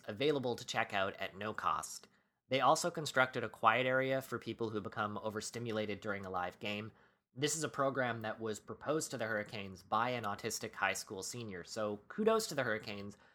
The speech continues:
not just for implementing this, but for doing it while being led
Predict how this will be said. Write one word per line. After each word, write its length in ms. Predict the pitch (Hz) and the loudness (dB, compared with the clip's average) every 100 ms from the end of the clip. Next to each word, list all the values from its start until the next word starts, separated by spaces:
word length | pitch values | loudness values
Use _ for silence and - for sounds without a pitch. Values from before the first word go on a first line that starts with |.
| _ _ | _ _
not 260 | 143 240 - | 8 8 6
just 220 | 220 - | -2 0
for 140 | 160 | -2
implementing 640 | 127 151 143 117 87 95 90 | 0 -4 -2 -2 -2 -6 -10
this, 280 | 87 85 - _ _ - | -10 -12 -14 _ _ 0
but 160 | 160 | 2
for 100 | 151 | 2
doing 320 | 135 160 185 | 0 2 2
it 140 | 185 165 | 0 2
while 240 | 131 139 | 4 4
being 260 | 123 123 117 | 4 -2 -4
led 460 | 98 107 117 98 | -2 2 2 0